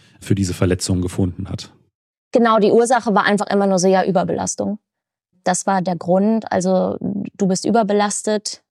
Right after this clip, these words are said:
Speaker 2: und du, du musst eigentlich komplett aufhören. Bei mir war auch noch, kam noch dazu, dass ich dann auch noch Skoliose hab, beziehungsweise hatte. Und dann wurde auch noch gesagt, ja, wenn du jetzt weitermachst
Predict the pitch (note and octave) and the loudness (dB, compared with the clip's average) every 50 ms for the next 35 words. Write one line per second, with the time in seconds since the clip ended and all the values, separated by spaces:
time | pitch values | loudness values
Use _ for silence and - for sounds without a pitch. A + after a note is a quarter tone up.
0 | _ _ F#3+ F#3+ F#3 F#3 F#3 F#3 F#3 F3 - - - _ _ _ _ _ _ _ | _ _ 0 2 2 2 2 0 0 -2 -4 -8 -12 _ _ _ _ _ _ _
1 | _ _ - F#3+ F#3 F3 F3 - F#3 G3 G3 G3 - - F3+ F#3 F#3+ F#3+ - - | _ _ 0 0 0 2 2 2 2 2 2 0 0 0 0 2 2 0 -2 -2
2 | - F#3+ F#3+ F3+ F3+ E3+ - - F3 F#3+ G3+ - - - G3 F#3+ F#3+ F#3+ G3+ G#3 | -2 -2 0 0 -2 -2 0 2 2 2 2 0 -2 -2 0 0 0 0 0 -2
3 | G#3 - - _ - G3 G#3 G#3 G#3+ A3 G#3+ F#3 G3 F3 - F3+ F#3 E3+ F#3+ F#3 | -4 -4 -4 _ 2 4 4 6 4 4 4 2 2 2 2 2 0 0 -2 -4
4 | F3 - - - F#3+ F#3 F#3+ F#3 - - F#3 - - - F#3 F#3 F3+ - - - | -4 -4 -6 -4 -2 -2 -2 -2 -2 -4 -6 -4 -4 -2 -2 -2 -2 -2 -4 -6
5 | - - E3 - - F3 F3 F3 - - - F3+ F3+ E3+ E3 F#3 G3+ A3 G#3 G3+ | -8 -8 -8 -6 -6 -4 -4 -4 -6 -4 -2 -2 0 2 2 4 4 4 2 2
6 | A3 A3 A3 A3 - - _ _ _ _ _ - - G3+ - - - _ _ - | 0 0 -2 -4 -6 -12 _ _ _ _ _ -4 -4 -4 -4 -4 -14 _ _ -4
7 | F3 - - G3 G3 F#3+ F3+ - E3+ E3+ E3 F3 F3 E3 - - - - - - | -4 -2 -2 0 0 0 0 -2 -4 -2 -2 0 0 0 -2 -4 -6 -4 -4 -2
8 | - - G#3+ G#3 G3+ - - F3+ F3 F3+ F3 F3 F#3+ F#3 F3 F3+ - - F#3 F3+ | -2 0 0 0 0 0 0 0 0 0 2 2 2 2 2 2 2 2 0 0
9 | F3 F3+ F#3 F3 E3+ F3 F3 F3 - - - E3+ F3+ F3+ F3+ F3 E3+ F3 F3 F3 | 0 -2 -4 -2 -2 -2 -4 -6 -4 -4 -2 -2 0 0 0 -2 0 0 0 -2
10 | F3 - - - A3 A3+ - G#3+ F#3 F3+ F3+ F#3+ G#3+ - - - - - - | -2 -2 0 2 2 2 2 -2 -2 0 0 -2 -2 -4 -8 -8 -10 -10 -14